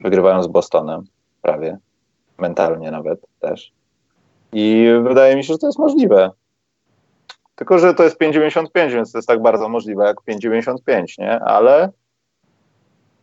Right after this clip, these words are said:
czy to Detroit nie jest w stanie? Kto z Filadelfii wyjdzie na boisko, Karol? Kto tam będzie grał?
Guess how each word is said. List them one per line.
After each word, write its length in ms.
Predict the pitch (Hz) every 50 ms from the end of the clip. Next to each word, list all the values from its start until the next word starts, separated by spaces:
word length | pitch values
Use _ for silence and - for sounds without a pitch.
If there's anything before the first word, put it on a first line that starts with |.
| _ _ _ _
czy 120 | - -
to 140 | - 226 -
Detroit 360 | 127 143 139 - 247 147 127
nie 80 | 139 135
jest 140 | 127 120
w 40 | -
stanie? 320 | - 117 113 117 131 135 135
Kto 220 | - - 131 117
z 180 | - - - -
Filadelfii 480 | - 104 90 90 92 87 90 - 92 85
wyjdzie 240 | 85 82 85 87
na 120 | 87 87 85
boisko, 380 | 85 85 82 - - - -
Karol? 280 | - - - - - - 95 _ _ _ _ _ _ _ _ _ _ _ _ _ _ _ _ _ _ _ _ _ _ _ _
Kto 220 | _ - - 110 90
tam 140 | 82 80
będzie 260 | 71 73 - - - -
grał? 200 | - - -